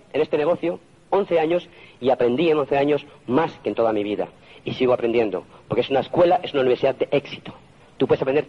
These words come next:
todo lo que quieras dentro de ella. ¿Qué más? Dejar un legado.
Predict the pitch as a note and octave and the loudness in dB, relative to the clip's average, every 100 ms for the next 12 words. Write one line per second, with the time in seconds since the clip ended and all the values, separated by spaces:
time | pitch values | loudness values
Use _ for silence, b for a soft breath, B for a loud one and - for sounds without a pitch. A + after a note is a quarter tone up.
0 | - - F#3 D#3+ C3 D#3 C3+ C3 A#2+ A2 | -2 -2 0 0 0 0 0 0 2 2
1 | G2 E2 B B B B - D3+ D#3 - | -2 -6 B B B B -2 0 0 -4
2 | - - - - B2 A#2+ A2 G#2+ E2+ | -12 -10 -6 -2 -2 0 0 0 -4